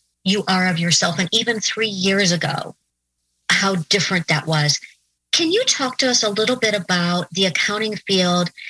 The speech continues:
And when you're working for a Big Four accounting group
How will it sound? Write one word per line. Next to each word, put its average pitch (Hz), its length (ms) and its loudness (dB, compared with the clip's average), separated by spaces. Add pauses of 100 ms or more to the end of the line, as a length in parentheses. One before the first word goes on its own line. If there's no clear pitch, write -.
(160)
And 190 140 0
when 196 140 0
you're 190 140 0
working 233 380 0
for 220 180 -4
a 185 200 0
Big 190 240 -2 (140)
Four 190 200 0
accounting 185 560 0
group 160 340 0